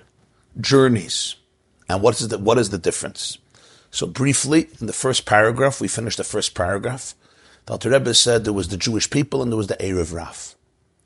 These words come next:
The Erev Rav were the multitudes that joined the Israelites during the exodus of Egypt.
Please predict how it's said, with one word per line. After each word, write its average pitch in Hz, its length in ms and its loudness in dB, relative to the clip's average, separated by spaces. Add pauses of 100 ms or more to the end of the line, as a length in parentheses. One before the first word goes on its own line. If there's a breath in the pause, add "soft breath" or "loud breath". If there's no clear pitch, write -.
(220)
The - 80 -4
Erev 113 260 4
Rav 101 220 0
were 101 80 2
the 95 80 -2
multitudes 104 880 0 (440 soft breath)
that - 360 -12 (300)
joined 110 800 2
the 107 180 -6
Israelites 117 960 2 (420 soft breath)
during 120 300 4
the - 140 -2
exodus 98 520 2
of 87 180 -2
Egypt. - 480 -8